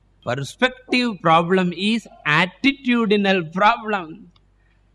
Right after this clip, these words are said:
Attitudinal problem is samsara.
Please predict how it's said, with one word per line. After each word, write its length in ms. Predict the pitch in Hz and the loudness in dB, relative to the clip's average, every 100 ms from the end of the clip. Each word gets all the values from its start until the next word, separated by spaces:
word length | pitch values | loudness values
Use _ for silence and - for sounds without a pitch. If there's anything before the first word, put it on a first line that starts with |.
| _ | _
Attitudinal 1200 | 98 120 143 - 196 - - 185 160 156 147 127 | -2 -2 -2 -4 -6 -6 0 0 2 0 -2 -4
problem 580 | - 120 127 127 127 110 - | -2 0 0 -2 -4 -4 -8
is 480 | 123 180 269 302 - | -2 0 0 -2 -4
samsara. 600 | - 98 - - - - | -6 -6 -14 -18 -20 -20